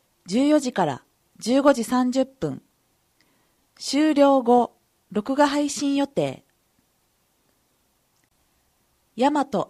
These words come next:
尼寺精進日記でおなじみの音羽山観音寺住職、後藤さんの今をお届けします。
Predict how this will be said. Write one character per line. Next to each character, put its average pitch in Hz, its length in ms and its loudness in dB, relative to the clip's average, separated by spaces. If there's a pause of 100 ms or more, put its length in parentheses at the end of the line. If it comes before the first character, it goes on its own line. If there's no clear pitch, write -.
(100)
尼 233 160 0
寺 180 260 -4
精 240 300 -2
進 254 260 -6
日 262 180 -4
記 - 140 -12
で 151 180 -4
お - 80 -14
な 175 160 -4
じ 185 120 -10
み 180 160 -8
の 175 240 -8 (680)
音 269 280 -2
羽 277 100 2
山 269 420 0 (140)
観 269 340 -2
音 269 180 0
寺 196 140 -4
住 220 220 -2
職、 - 440 -10 (440)
後 269 380 0
藤 269 60 -6
さ 277 180 -2
ん 269 120 -2
の 247 240 -2 (140)
今 277 300 2
を 180 140 0
お - 60 -12
届 180 280 -6
け 180 60 -6
し - 160 -10
ま 170 220 -8
す。 - 220 -20